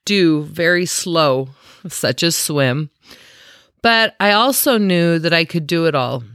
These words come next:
I did it before. I could do it again.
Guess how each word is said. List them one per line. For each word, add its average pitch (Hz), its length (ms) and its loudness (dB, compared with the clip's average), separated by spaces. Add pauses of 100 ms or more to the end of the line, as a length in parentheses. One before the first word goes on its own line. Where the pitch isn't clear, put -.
(2250)
I 165 120 -2
did 175 280 0
it 220 140 0
before. 151 640 -4 (560)
I 147 100 -2
could 165 180 -4
do 165 160 2
it 156 80 2
again. 156 520 -2